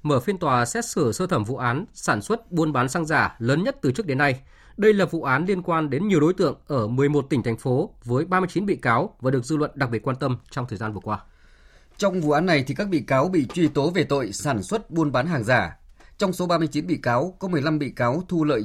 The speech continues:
Speaker 2: trái pháp luật từ hai mươi bảy triệu sáu trăm nghìn đồng đến hơn một trăm linh hai tỷ đồng. Bị cáo Trịnh Sướng, giám đốc công ty trách nhiệm hữu hạn Mỹ Hưng, tỉnh Sóc Trăng, là người trục lợi nhiều nhất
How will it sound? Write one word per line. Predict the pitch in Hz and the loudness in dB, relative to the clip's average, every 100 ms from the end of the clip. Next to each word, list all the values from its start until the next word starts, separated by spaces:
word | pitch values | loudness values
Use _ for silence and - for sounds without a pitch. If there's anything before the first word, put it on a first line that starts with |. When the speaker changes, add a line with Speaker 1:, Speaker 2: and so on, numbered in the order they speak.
| - | -2
Speaker 2:
trái | 131 | -4
pháp | 185 202 | -4 -2
luật | 151 - | -2 -2
từ | 127 123 | -4 -2
hai | 113 123 160 | -2 -4 -4
mươi | 160 | 0
bảy | 143 95 | 0 0
triệu | - 139 85 | -2 -4 -4
sáu | - 123 170 | -6 -6 -4
trăm | 170 147 | -2 0
nghìn | 131 | 4
đồng | 127 120 98 - - | 4 4 -2 -10 -4
đến | 143 180 | 0 2
hơn | 180 175 143 | 2 0 0
một | 120 - | -2 -2
trăm | 185 165 151 | -2 0 2
linh | 156 | 2
hai | 143 175 165 | 0 0 -2
tỷ | 131 101 | -2 2
đồng. | 117 95 - - - - - - - | 2 2 -6 -20 -20 -20 -20 -20 -10
Bị | - 170 | 0 0
cáo | - 143 196 - | 2 2 0 -2
Trịnh | 170 | -4
Sướng, | - 151 147 220 - | -2 2 2 0 -8
giám | - 151 | -4 -2
đốc | 226 | -2
công | 185 165 | -2 -2
ty | 165 | -2
trách | 151 226 | -2 -2
nhiệm | 180 117 | -2 -2
hữu | 131 | -2
hạn | 180 127 117 | -2 -2 -2
Mỹ | 123 | -2
Hưng, | 156 151 143 | -2 0 -2
tỉnh | - 127 95 | -2 -4 -4
Sóc | - - | -6 -6
Trăng, | - 135 110 - - - | -2 -2 -2 -10 -20 -2
là | 147 | 2
người | 160 139 | 4 2
trục | - 151 | 0 -2
lợi | 147 117 117 | -2 -2 0
nhiều | 139 131 | 0 2
nhất | 220 | 0